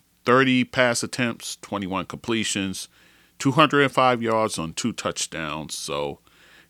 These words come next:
Big Ben, you know, he's, you know, <laughs> at this point, he's kinda game manager-like,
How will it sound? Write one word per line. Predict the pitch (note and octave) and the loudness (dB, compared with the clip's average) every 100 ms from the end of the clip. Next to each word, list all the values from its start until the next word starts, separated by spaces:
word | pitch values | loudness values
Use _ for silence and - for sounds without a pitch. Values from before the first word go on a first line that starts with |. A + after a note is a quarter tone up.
| - | 0
Big | D3 E3 - | 2 2 2
Ben, | E3+ E3 E3+ | 2 2 0
you | F#3+ | 0
know, | C#3 A#2+ B2 _ | 4 4 2 _
he's, | _ - C3 C3 B2 - - - - _ _ - - - - _ _ _ _ _ _ - | _ -4 -2 -2 -4 -6 -8 -10 -14 _ _ -20 -20 -20 -20 _ _ _ _ _ _ 0
you | B2+ | 2
know, | A#2 A2+ - | 2 0 -6
<laughs> | - - | -4 4
at | D#3 A#2 | 6 6
this | C#3+ C#3+ | 4 2
point, | - D3 C3+ A2 | 0 2 2 2
he's | B2+ A2+ | 0 0
kinda | - C#3 B2+ G2+ | 2 4 4 2
game | G#2+ A#2 B2 | 0 2 2
manager-like, | B2+ C3 B2+ - C3 B2 A#2+ B2+ - | 0 0 0 -2 -2 0 -2 -4 -10